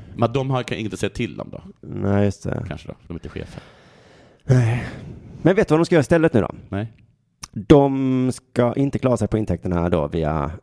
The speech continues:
Speaker 2: lösnummerförsäljning eller prenumerationer.
Speaker 1: Nej.
Speaker 2: För det går tydligen inte.
Speaker 1: Nej, det går inte.
Speaker 2: För priset på en tidning är inte ens nära vad det kostar att göra en tidning.
Speaker 1: Nej.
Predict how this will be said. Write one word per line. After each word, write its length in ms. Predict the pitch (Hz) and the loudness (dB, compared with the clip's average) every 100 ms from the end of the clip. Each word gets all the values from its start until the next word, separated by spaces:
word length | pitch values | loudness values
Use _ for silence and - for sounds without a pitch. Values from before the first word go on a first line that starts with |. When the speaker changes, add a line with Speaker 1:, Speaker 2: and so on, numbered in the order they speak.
| _ - | _ -6
Speaker 2:
lösnummerförsäljning 880 | 85 87 - 85 78 - - 156 | -2 -2 -2 -2 -4 -2 0 2
eller 80 | 139 | 2
prenumerationer. 400 | 123 120 101 92 | 2 0 0 0
Speaker 1:
Nej. 100 | 87 110 | 0 -4
Speaker 2:
För 80 | - | -4
det 60 | 131 | -2
går 260 | 123 90 | 0 0
tydligen 220 | 98 135 175 | 0 0 0
inte. 160 | - - | -2 -2
Speaker 1:
Nej, 140 | 143 - | -4 -4
det 60 | - | -12
går 120 | - | -16
inte. 120 | - - _ _ _ | -16 -20 _ _ _
Speaker 2:
För 80 | - | -6
priset 520 | - - 165 131 110 - | -4 -4 -2 -2 -4 -2
på 80 | |
en 100 | 107 | -4
tidning 540 | 98 143 175 95 90 98 - _ _ - | 0 0 0 0 -2 -4 -8 _ _ -2
är 60 | |
inte 140 | 170 107 | 0 0
ens 120 | 87 | 0
nära 460 | 98 98 165 82 | -2 0 -2 -2
vad 100 | 78 | -2
det 40 | 87 | -4
kostar 380 | - 71 - 87 | -4 -4 -4 -2
att 60 | |
göra 100 | 143 | -2
en 60 | 135 | -2
tidning. 200 | 90 85 - - | -6 -8 -12 -10
Speaker 1:
Nej. 220 | 82 | -8